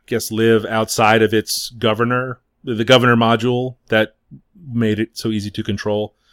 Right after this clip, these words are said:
Um, a neat little world, you know, you know, in a hundred and sixty pages, there's only so much world building you can do.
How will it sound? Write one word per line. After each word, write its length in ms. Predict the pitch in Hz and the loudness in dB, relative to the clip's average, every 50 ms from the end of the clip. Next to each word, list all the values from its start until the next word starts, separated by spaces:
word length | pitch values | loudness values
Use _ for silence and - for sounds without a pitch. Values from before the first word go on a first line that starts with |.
| _ _ _ _ _ _ _ | _ _ _ _ _ _ _
Um, 340 | 85 85 85 82 80 80 - _ _ _ _ _ _ | -20 -18 -16 -16 -16 -18 -20 _ _ _ _ _ _
a 140 | 151 139 127 | -12 -8 -4
neat 160 | 233 240 233 | -4 0 4
little 180 | 226 196 175 143 | 4 4 6 6
world, 380 | 131 127 131 135 139 139 - _ _ | 4 6 6 4 4 2 -2 _ _
you 100 | 185 151 | 2 4
know, 300 | 135 123 123 120 - _ _ | 6 6 6 4 0 _ _
you 160 | _ 143 143 135 | _ -6 -4 -2
know, 100 | 131 123 | 0 0
in 240 | 123 127 135 135 | 0 0 0 0
a 60 | 131 123 | 0 0
hundred 260 | 135 143 143 143 120 | 0 2 0 0 0
and 180 | 127 120 117 | 0 -2 -2
sixty 280 | - - 135 - - 120 | -4 -6 -8 -4 -6 -4
pages, 580 | 110 120 123 123 107 107 107 101 98 95 - _ _ _ _ _ _ _ | -2 0 0 0 0 0 -4 -4 -6 -8 -14 _ _ _ _ _ _ _
there's 140 | - 110 117 | -6 -4 -2
only 100 | 117 110 | -2 -2
so 160 | - - 120 | -2 0 0
much 160 | 113 110 - | 0 0 0
world 300 | 107 104 107 113 110 95 | 0 0 2 0 2 2
building 500 | 113 113 107 113 117 113 110 110 113 110 | 0 0 0 0 0 -2 -2 -4 -6 -6
you 140 | 107 107 107 | -6 -8 -6
can 180 | - 117 98 92 | -6 -6 -8 -6
do. 340 | 92 107 107 113 127 139 | -4 -4 -4 -4 -4 -6